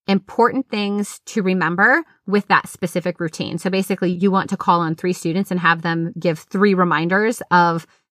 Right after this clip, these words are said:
that specific expectation or routine. And then two would be let no more than two students ask questions about the routine. And our students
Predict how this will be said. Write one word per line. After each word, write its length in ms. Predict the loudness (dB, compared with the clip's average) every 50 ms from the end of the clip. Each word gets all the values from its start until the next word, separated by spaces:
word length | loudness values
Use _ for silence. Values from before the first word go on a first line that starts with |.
| _
that 180 | 0 0 0 0
specific 440 | -2 -4 -2 -2 -2 -2 -2 -4 -6
expectation 580 | -6 -8 -8 -8 -6 -6 -6 -6 -6 -6 -8
or 260 | -6 -6 -6 -6 -4
routine. 440 | -6 -6 -8 -8 -10 -10 -10 -10 -14 -14 _ -10
And 160 | -8 -6 -4
then 260 | -4 -4 -4 -6 -6 -8 -6
two 360 | -2 0 2 2 2 0 -4 _ _ _ _ _ _ _ -6
would 80 | -2 0
be 100 | 2 2
let 200 | 2 2 0 2
no 100 | 0 0
more 200 | 0 0 0 0
than 160 | 0 -2 -4
two 180 | -2 -2 -4 -2
students 380 | 0 -2 0 0 0 -2 -2 -2
ask 300 | 0 0 0 0 -4 -4
questions 400 | -2 -2 -2 -2 -2 -4 -4 -4
about 220 | -4 -4 -4 -4 -6
the 80 | -8
routine. 360 | -8 -8 -8 -10 -10 -10 -8 -8
And 220 | -4 -4 -4 -2 0
our 120 | 0 0 2
students 320 | 2 0 0 0 -2 -4